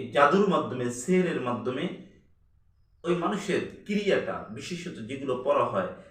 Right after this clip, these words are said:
সেগুলো সে ফিরিয়ে দিতে পারে। এই জন্য তাদেরকে জ্বালানোর জন্য যে তদবির আছে মাসান ধ্বংসের, সেটা করবেন। এবং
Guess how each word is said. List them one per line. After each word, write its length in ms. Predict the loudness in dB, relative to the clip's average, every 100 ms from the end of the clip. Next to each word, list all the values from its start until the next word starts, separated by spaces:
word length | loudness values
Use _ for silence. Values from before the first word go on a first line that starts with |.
| _
সেগুলো 760 | -18 -6 -2 -2 -2 -2 -4 -8
সে 180 | -6 -6
ফিরিয়ে 360 | -4 -2 0
দিতে 240 | 0 -2 -4
পারে। 260 | -6 -8 -10 -16 _ _ _ _ _
এই 140 | -6 -4
জন্য 240 | -4 -4
তাদেরকে 480 | 4 6 6 0 -2
জ্বালানোর 460 | 0 2 2 0 -6
জন্য 460 | -10 -8 -8 -10 -14 -20 -20 _ _
যে 160 | -8 -8
তদবির 580 | -2 -2 -2 0 2 2
আছে 200 | 0 -2
মাসান 440 | -2 -2 -4 -6
ধ্বংসের, 300 | -8 -8 -10
সেটা 240 | -10 -6
করবেন। 400 | -6 -6 -10 -12 -16 -20 _ _ _ _ -20 _ _ _ _ _ _
এবং 540 | -2 2 2 -2 -10